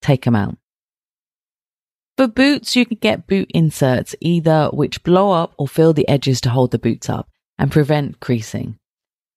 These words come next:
Um, the other option is to keep them in their box. So this is fine if you have one or two boots, but it may be a problem if you have several. Also consider the height of the boots when building storage for your sh-, shoes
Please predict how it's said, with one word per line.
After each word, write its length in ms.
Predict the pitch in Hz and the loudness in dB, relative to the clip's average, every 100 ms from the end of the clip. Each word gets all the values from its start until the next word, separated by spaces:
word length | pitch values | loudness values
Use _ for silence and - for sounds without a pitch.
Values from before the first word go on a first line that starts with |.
| _ - | _ -4
Um, 300 | 139 143 127 | -2 -2 0
the 160 | 180 | 2
other 180 | 208 220 | 2 2
option 300 | 220 - 190 | 0 0 0
is 80 | 165 | 0
to 60 | - | 0
keep 200 | 151 - | -4 -2
them 120 | 131 | 0
in 100 | 120 | 0
their 140 | 110 | 0
box. 440 | - 98 - - - - | -2 -6 -8 -16 -18 -8
So 300 | - 139 131 | 0 2 2
this 220 | 165 190 | 0 0
is 100 | - | 0
fine 260 | 180 180 | 0 2
if 140 | 160 143 | 0 2
you 60 | |
have 120 | 139 131 | 2 2
one 160 | 143 | 2
or 80 | 139 | 2
two 220 | - 196 | 0 -2
boots, 460 | 190 185 214 - _ _ _ _ | 2 2 2 -4 _ _ _ _
but 100 | - | -2
it 60 | 190 | 0
may 200 | 185 185 | 2 0
be 100 | 175 | 0
a 80 | 165 | -2
problem 420 | - 139 135 127 | 0 -2 -2 -2
if 180 | 131 120 | -4 -4
you 80 | 127 | -4
have 280 | 117 120 - | -2 -4 -6
several. 580 | - 120 110 - 82 101 _ _ _ _ _ | -6 -4 -4 -6 -10 -14 _ _ _ _ _
Also 320 | - 220 254 | 2 2 2
consider 420 | 240 220 - 214 214 | 2 0 2 2 0
the 100 | 180 | -2
height 320 | - 180 180 | -2 -2 -2
of 120 | 156 - | -4 -4
the 100 | 147 | -2
boots 340 | 135 135 - | 0 -2 -2
when 160 | 131 131 | -2 2
building 320 | 139 139 135 | 4 4 2
storage 480 | - 131 123 123 - | 2 4 4 2 0
for 140 | 127 | 0
your 120 | 120 | 0
sh-, 220 | 113 - | 0 -4
shoes 460 | - - 131 123 | -4 0 2 2